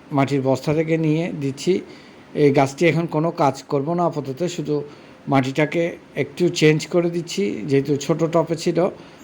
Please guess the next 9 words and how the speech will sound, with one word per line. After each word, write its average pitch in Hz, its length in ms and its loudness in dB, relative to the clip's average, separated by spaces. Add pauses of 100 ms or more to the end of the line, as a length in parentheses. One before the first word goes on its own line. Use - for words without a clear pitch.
(140)
একটু 131 200 -4
বড় 143 280 6
টবে 135 280 -4
দিচ্ছি, 131 340 -4 (160)
মানানসই 143 580 2
হবে। 165 320 2 (460)
একটু 170 480 0 (1120)
নিচের 151 380 2
অংশটুকু 165 580 0